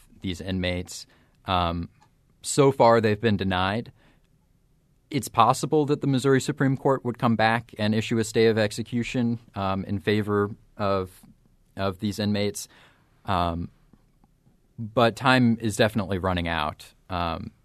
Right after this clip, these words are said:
you know, there's only a few more days here between now and November the twentieth. Um,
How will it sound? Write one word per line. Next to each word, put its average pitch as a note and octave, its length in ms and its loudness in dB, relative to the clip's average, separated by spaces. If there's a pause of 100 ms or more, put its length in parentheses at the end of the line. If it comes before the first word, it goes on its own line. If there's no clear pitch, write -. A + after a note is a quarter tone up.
(100)
you G2 100 -6
know, E2+ 140 -4
there's F2+ 200 -4
only G2+ 440 0 (320)
a G2 80 -2
few C#3 200 2
more A#2+ 200 6
days G#2+ 360 4
here G2 260 0
between F#2 340 -6
now F#2 240 0
and F#2 80 -2
November F2+ 340 -6
the - 120 -10
twentieth. F2+ 560 -6 (400)
Um, E2+ 480 -6